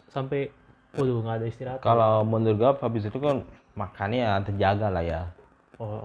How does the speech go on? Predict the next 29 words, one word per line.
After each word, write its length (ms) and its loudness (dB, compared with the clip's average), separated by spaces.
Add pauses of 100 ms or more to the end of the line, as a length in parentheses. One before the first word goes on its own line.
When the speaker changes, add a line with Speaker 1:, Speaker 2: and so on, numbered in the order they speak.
Speaker 1:
oh, 80 -10
orang 300 -2
bule 200 0
beda. 420 -6
Speaker 2:
Beda-beda 500 2
kan. 400 -2 (320)
Speaker 1:
Kalau 340 0
Speaker 2:
Overwork 460 2
itu, 160 -8
tapi 400 2 (760)
nutrisinya 440 -4
beda-beda. 600 0 (260)
Speaker 1:
Ah, 220 -14 (160)
kalau 560 -6 (680)
orang-orang 360 -2
kita, 480 -2 (480)
S 180 -4
S 140 -6
P 100 -2
aja 160 0
masih 460 -2 (460)
habis 260 -2
main 120 -2
bola 360 4
kampung 320 -2
aja 100 -2
nih, 140 -4
Liga 160 0
Tarkam. 400 0